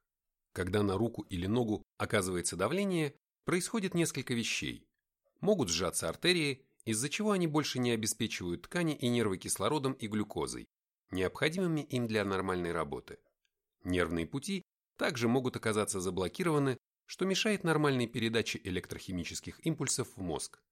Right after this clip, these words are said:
Одни нервы перестают срабатывать, в то время как другие судорожно шлют сигналы в мозг, который интерпретирует их как жжение, пощипывание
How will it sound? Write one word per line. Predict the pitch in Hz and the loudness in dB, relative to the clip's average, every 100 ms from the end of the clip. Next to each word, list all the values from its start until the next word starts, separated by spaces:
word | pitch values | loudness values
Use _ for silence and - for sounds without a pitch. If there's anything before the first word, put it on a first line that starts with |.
| _ _ _ _ _ _ | _ _ _ _ _ _
Одни | 85 90 98 | -10 -2 0
нервы | 90 82 78 | 0 -2 -4
перестают | 78 78 - 80 76 | -6 -6 -4 -4 -6
срабатывать, | - 101 151 175 151 143 - _ _ _ | -4 -2 -2 0 -2 -2 -12 _ _ _
в | - | -4
то | 127 | -2
время | 175 190 | 0 -2
как | 180 160 | -2 0
другие | 175 190 214 180 | 0 0 0 2
судорожно | 190 160 151 139 | 2 2 2 2
шлют | 123 143 120 | 0 -2 -2
сигналы | - 104 107 95 | 0 2 2 2
в | 87 | 2
мозг, | 180 - - _ _ _ | 0 0 -4 _ _ _
который | - 175 202 | -4 2 4
интерпретирует | 175 165 143 135 131 196 175 160 | 2 2 0 0 0 2 2 2
их | 147 - | -2 -2
как | 117 104 | -2 -2
жжение, | 101 185 175 156 135 _ _ | 0 2 2 0 -4 _ _
пощипывание | - 95 - 190 151 143 135 123 110 | -4 -2 -2 -4 -2 0 2 0 -2